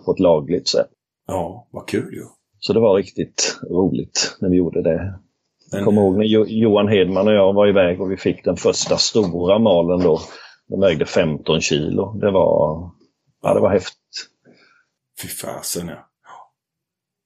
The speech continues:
Speaker 2: Men, eh, vad körde ni med för grejer då? Var det lite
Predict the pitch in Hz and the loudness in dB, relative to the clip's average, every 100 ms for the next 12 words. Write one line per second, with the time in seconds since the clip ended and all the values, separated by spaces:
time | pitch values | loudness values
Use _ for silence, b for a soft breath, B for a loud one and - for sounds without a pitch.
0 | _ _ - 110 127 127 123 131 151 139 | _ _ -4 0 2 2 2 2 2 2
1 | 127 135 131 131 139 127 131 127 120 104 | 2 2 2 0 -2 0 0 2 2 0
2 | 135 139 131 135 131 | 0 -2 -2 -2 -4